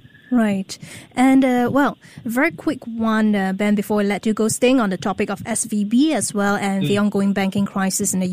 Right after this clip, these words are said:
Speaker 1: U S. India's deputy I T minister, he
Speaker 2: Mm.
Speaker 1: said Indian startups had deposits worth about one billion U S dollars with S V B. And we know that,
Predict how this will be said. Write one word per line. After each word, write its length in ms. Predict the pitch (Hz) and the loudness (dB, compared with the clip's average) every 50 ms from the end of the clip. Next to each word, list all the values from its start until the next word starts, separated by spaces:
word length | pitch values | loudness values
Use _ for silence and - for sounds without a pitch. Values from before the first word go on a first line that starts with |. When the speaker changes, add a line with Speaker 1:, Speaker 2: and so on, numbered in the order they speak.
| 185 | 0
Speaker 1:
U 80 | 190 196 | 2 2
S. 180 | 196 202 202 - - - - - - - _ _ | 2 0 -2 -4 -8 -14 -20 -20 -20 -20 _ _
India's 500 | 302 311 330 359 339 370 381 349 - - | 4 4 4 4 4 4 2 2 2 0
deputy 560 | - 226 214 240 240 - 247 247 240 240 254 - | 0 0 0 0 0 2 2 4 4 2 0 0
I 220 | 240 220 220 220 | 0 0 0 0
T 180 | - - 226 220 | 0 2 2 2
minister, 440 | 214 214 208 208 202 - - 214 | 4 4 2 2 0 0 0 0
he 80 | 196 208 | 0 0
Speaker 2:
Mm. 40 | 196 | 0
Speaker 1:
said 180 | - 240 202 - - | 0 0 -2 0 0
Indian 340 | 302 330 359 330 359 370 | 2 2 2 2 2 2
startups 580 | 370 - - 277 247 240 - 247 214 - - - | 0 0 0 0 0 2 2 0 0 -2 -4 -6
had 160 | - 214 190 | -6 -4 -4
deposits 600 | 208 202 - - 220 214 214 226 226 190 - - | -6 -6 -4 -2 0 0 2 0 0 0 -2 -2
worth 220 | - 214 214 214 214 | -2 -2 -2 0 -2
about 280 | 190 190 190 180 - | -4 -4 -4 -4 -4
one 320 | 208 208 208 220 220 226 214 | -2 0 2 4 4 4 4
billion 320 | 208 202 196 202 202 202 | 2 0 0 0 0 0
U 100 | 196 190 | 0 0
S 160 | 190 190 - - | -2 -2 -4 -4
dollars 420 | 202 190 190 196 208 208 - - | -2 -2 -2 0 -2 -2 -4 -4
with 240 | 208 190 190 185 - | -4 -6 -6 -6 -6
S 200 | - 226 220 - | -6 -4 -4 -4
V 180 | - 214 202 196 | -4 -2 -4 -2
B. 220 | 196 226 240 247 | 0 2 2 4
And 100 | 226 208 | 4 4
we 80 | 214 214 | 4 4
know 220 | 226 254 311 381 | 4 4 2 0
that, 240 | 339 - 202 - - | -2 -2 -4 -4 -6